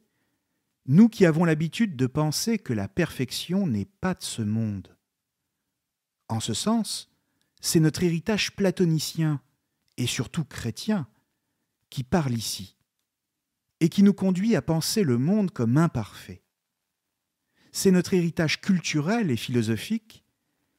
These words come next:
qui nous fait croire à l'idée d'une perfection absolue, laquelle nous apparaît sinon comme un objectif à atteindre, du moins comme un modèle à imiter,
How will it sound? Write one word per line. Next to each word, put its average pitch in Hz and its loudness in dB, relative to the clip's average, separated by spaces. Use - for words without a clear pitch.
qui - 2
nous 208 8
fait 190 0
croire 196 -4
à 123 0
l'idée 131 0
d'une 113 -2
perfection - -4
absolue, 117 -6
laquelle 170 4
nous 151 2
apparaît 143 0
sinon 175 0
comme 101 -6
un 101 0
objectif 123 -2
à 95 -4
atteindre, 104 -4
du 120 -2
moins 175 2
comme 117 -2
un 113 2
modèle 139 2
à 95 -4
imiter, 143 -2